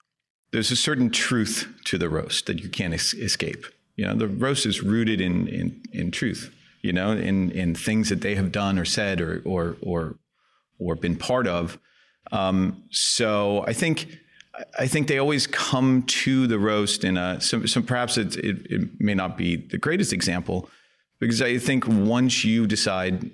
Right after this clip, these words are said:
that you're ready to do the roast, you're ready to face some of the things that you have dealt with in your life. And to me, that takes balls, and, and it takes, uh, a certain type of,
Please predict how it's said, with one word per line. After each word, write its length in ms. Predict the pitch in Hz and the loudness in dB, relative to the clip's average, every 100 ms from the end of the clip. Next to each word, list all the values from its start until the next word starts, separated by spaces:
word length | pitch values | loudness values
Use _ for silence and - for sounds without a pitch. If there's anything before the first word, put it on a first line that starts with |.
| - | -4
that 140 | 95 | -2
you're 180 | 90 98 | 0 0
ready 220 | 90 95 | 0 0
to 120 | 87 - | -2 -2
do 180 | 127 | 0
the 100 | 123 | 0
roast, 460 | 82 80 85 - - - _ _ _ - | 0 0 -2 -4 -6 -14 _ _ _ -2
you're 260 | 98 120 | 0 2
ready 360 | 110 110 110 104 | 2 2 2 0
to 120 | 107 | 0
face 420 | - - 104 101 | -2 0 0 0
some 220 | - 101 98 | 0 2 2
of 80 | |
the 80 | 98 | 0
things 600 | 90 107 95 92 92 90 | 0 0 2 2 2 0
that 380 | - 87 87 - | -2 -2 -2 -2
you 140 | 95 95 | 0 0
have 120 | 90 | 0
dealt 220 | 95 - | -2 0
with 160 | 95 90 | -2 0
in 100 | 87 | -2
your 140 | 82 | 0
life. 440 | 95 117 82 - - _ _ _ | 0 0 -2 -4 -12 _ _ _
And 200 | 104 107 | 0 0
to 180 | - 110 | 2 2
me, 720 | 104 120 135 104 95 101 104 _ _ _ _ _ _ | 4 4 2 2 2 0 -2 _ _ _ _ _ _
that 200 | - 117 | -4 -2
takes 280 | - 170 170 | 0 0 0
balls, 540 | - 113 147 - - - - | 0 0 2 0 -4 -6 -2
and, 440 | 104 104 101 - | 2 2 2 -2
and 320 | 104 101 101 - | -2 0 0 0
it 160 | 104 - | -2 0
takes, 500 | 123 117 - - - _ _ _ - | 0 0 0 -2 -6 _ _ _ -6
uh, 240 | 98 98 104 | -2 -2 -2
a 60 | |
certain 680 | - 123 113 110 107 104 - | 0 0 2 2 2 0 -4
type 400 | - - 117 113 | -4 -2 -2 0
of, 240 | 104 92 | 0 -2